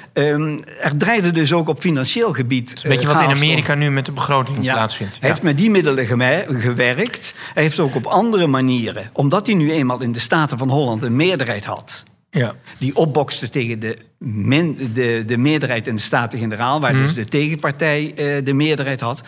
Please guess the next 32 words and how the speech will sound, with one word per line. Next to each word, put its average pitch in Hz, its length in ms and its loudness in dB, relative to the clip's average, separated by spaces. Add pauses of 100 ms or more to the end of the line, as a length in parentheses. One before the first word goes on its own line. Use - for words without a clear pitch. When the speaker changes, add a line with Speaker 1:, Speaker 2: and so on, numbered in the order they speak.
(200)
Speaker 1:
heeft 165 260 0
hij 165 260 -2
op 147 180 -2
allerlei 190 320 2
manieren 175 520 2
politiek 165 520 0
proberen 143 400 -2
uit 151 340 0 (140)
te - 120 -8
buiten. 131 360 0
Op 127 100 -6
zo'n 220 220 2
manier 175 440 0
Speaker 2:
Mhm. 113 180 0
Speaker 1:
dat 143 160 0
je 175 60 -4
op 120 140 -4
een 113 80 -2
bepaald 185 380 0
moment 180 360 -2
in 135 320 0
zestien, 120 400 -4
zeventien, 147 440 -2
achttien 156 360 -2
kunt 120 200 -4
afvragen: 135 560 -2 (240)
was 147 160 0
dit 147 140 0
nog 139 160 -2
wel 113 180 -2
verstandig 113 500 -2
beleid? 123 440 -2